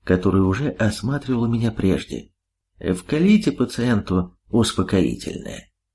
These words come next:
распорядился профессор. Доктор Эргант не стал интересоваться причиной такого решения.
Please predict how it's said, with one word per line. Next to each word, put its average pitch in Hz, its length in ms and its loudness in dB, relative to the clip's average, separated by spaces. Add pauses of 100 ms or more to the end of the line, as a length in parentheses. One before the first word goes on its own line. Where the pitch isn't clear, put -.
(200)
распорядился 82 720 -2
профессор. - 680 -4 (640)
Доктор 104 580 0
Эргант 101 680 -2 (340)
не 85 200 0
стал 156 360 -4
интересоваться 120 720 -2
причиной 113 460 -4
такого 110 380 -2
решения. - 640 -4